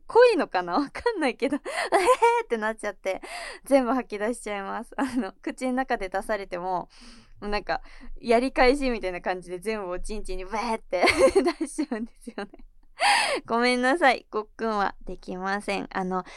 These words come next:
相当ね、あっさりした人とか、味が薄い人じゃないとごっくんはできないっていうイメージです。はい、そんな感じで、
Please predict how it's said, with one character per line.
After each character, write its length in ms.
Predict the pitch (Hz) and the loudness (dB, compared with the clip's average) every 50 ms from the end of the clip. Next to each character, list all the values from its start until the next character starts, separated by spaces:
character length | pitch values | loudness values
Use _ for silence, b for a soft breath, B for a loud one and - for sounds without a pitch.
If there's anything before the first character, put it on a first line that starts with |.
| B B | B B
相 300 | B - - 311 320 320 | B 4 6 8 8 6
当 260 | 320 - 320 302 302 | 4 2 0 2 2
ね、 180 | 294 294 294 - - | 2 2 0 0 -2
あ 80 | 233 | -4
っ 20 | 247 | -4
さ 300 | - - - - 311 302 | -4 -6 -6 -2 -2 0
り 120 | 294 254 | 0 -2
し 120 | - - - | -4 -6 -6
た 340 | - 214 202 196 196 190 | -4 -2 0 0 0 -2
人 260 | 190 - - - 190 185 | -6 -8 -10 -8 -8 -8
と 120 | - 180 | -8 -10
か、 160 | - - 175 - | -10 -8 -6 -4
味 280 | 185 196 - 233 247 | -6 -4 -2 -2 0
が 140 | 240 247 240 | 2 2 2
薄 280 | 226 220 - - 254 254 | 2 0 -2 -4 -4 -2
い 100 | 247 247 | -2 -4
人 220 | - - 269 254 | -6 -6 -6 -6
じ 100 | 233 220 | -4 -4
ゃ 60 | 202 | -4
な 100 | 202 196 | -4 -4
い 100 | 196 196 - | -6 -6 -6
と 180 | - 294 302 | -4 -4 -4
ご 100 | 262 233 | -4 -4
っ 60 | 220 | -8
く 180 | - - - 220 | -8 -10 -8 -6
ん 20 | 208 | -6
は 120 | 196 190 | -4 -6
で 100 | 185 170 170 | -6 -8 -10
き 160 | - 185 180 | -10 -10 -8
な 180 | 180 180 175 170 | -8 -6 -8 -8
い 60 | 170 | -8
っ 60 | 165 - - - - | -10 -12 -14 -8 -2
て 100 | 220 226 | 0 4
い 180 | 240 269 294 | 4 6 6
う 120 | 277 - - - | 4 2 0 -6
イ 120 | 175 170 165 | -12 -10 -8
メ 300 | 165 165 170 170 170 170 | -8 -6 -6 -6 -6 -8
ー 60 | 160 | -8
ジ 160 | 165 151 151 | -10 -12 -12
で 180 | 170 165 185 190 | -12 -12 -12 -12
す。 100 | - - B B B B B B B B | -14 -16 B B B B B B B B
は 140 | B - 190 | B -6 -6
い、 120 | 180 - - | -6 -6 -8
そ 180 | - - 175 | -14 -12 -10
ん 40 | 170 | -10
な 140 | 165 165 - | -10 -10 -10
感 200 | - 165 165 165 | -10 -8 -8 -8
じ 100 | 170 160 | -8 -6
で、 200 | 156 165 156 - | -6 -6 -6 -6